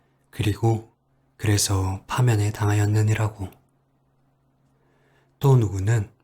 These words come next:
변박 박 선생님이 강 선생님을 그렇게 꼬아댄 것이지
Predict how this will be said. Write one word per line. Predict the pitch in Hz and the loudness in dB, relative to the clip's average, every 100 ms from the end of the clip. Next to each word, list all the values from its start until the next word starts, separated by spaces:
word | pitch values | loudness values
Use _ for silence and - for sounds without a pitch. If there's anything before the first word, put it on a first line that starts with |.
| _ _ _ | _ _ _
변박 | - 131 127 123 120 | 0 2 2 2 -2
박 | - 104 | -6 -4
선생님이 | 117 110 110 95 98 120 - _ _ _ _ _ | -2 0 0 -2 0 -2 -4 _ _ _ _ _
강 | - 110 | -4 0
선생님을 | 110 120 117 113 107 107 107 104 | 2 2 2 2 2 2 0 0
그렇게 | 107 101 107 | -4 -4 -6
꼬아댄 | - 117 113 117 | -4 -4 -2 -2
것이지 | 110 98 - - 92 | 0 -2 -2 -4 -6